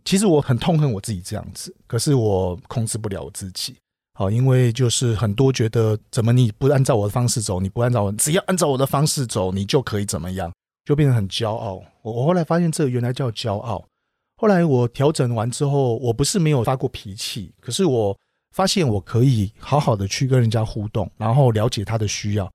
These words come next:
哦，比方有一次是，嗯，有一个我一直从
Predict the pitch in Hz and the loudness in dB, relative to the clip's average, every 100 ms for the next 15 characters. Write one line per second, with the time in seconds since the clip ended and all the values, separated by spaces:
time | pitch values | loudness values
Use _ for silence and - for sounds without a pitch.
0 | _ _ _ - 120 117 117 156 180 123 | _ _ _ -4 -2 2 2 4 4 4
1 | 117 - 156 127 - 131 120 - 104 98 | 2 2 2 2 2 2 2 0 -2 0
2 | 95 95 110 120 110 139 175 117 156 165 | 2 0 2 2 2 2 2 2 0 2
3 | 131 127 135 - 131 147 | 2 2 0 0 2 4